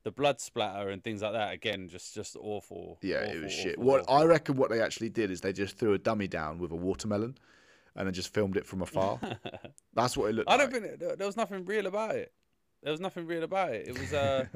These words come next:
Speaker 2: <laughs>
Speaker 1: no, it was, the special effects were really dreadful. The plot was pretty dreadful, to be honest. Like, made no sense.
Speaker 2: Oh, mate,
Speaker 1: I don't
Speaker 2: the,
Speaker 1: really
Speaker 2: the, the
Speaker 1: understand.
Speaker 2: fucking,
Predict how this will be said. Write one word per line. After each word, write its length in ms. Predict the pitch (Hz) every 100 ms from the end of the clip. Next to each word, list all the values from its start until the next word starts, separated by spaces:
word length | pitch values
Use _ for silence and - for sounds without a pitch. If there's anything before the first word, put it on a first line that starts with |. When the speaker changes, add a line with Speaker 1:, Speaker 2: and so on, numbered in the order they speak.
| 127 - -
Speaker 2:
<laughs> 400 | _ _ _ -
Speaker 1:
no, 320 | 151 147 123
it 40 |
was, 280 | 120 117 -
the 160 | 127 123
special 420 | - 185 180 151
effects 320 | 143 143 110
were 80 | 113
really 280 | 113 123 104
dreadful. 580 | 107 95 - 92 87 - _ -
The 100 | 151
plot 260 | 233 214
was 140 | 135 113
pretty 220 | 139 110
dreadful, 440 | 104 101 - 101
to 100 | -
be 80 | 101
honest. 360 | 98 120 143 123
Like, 180 | 113
made 180 | 120 117
no 140 | 110 101
sense. 300 | - 104 98
Speaker 2:
Oh, 300 | 101 98 95
mate, 240 | 117 104
Speaker 1:
I 40 | -
don't 40 |
Speaker 2:
the, 60 | 127 139
Speaker 1:
really 60 |
Speaker 2:
the, 80 | 151
the 120 | -
Speaker 1:
understand. 300 | 127 131 113
Speaker 2:
fucking, 320 | - 156 147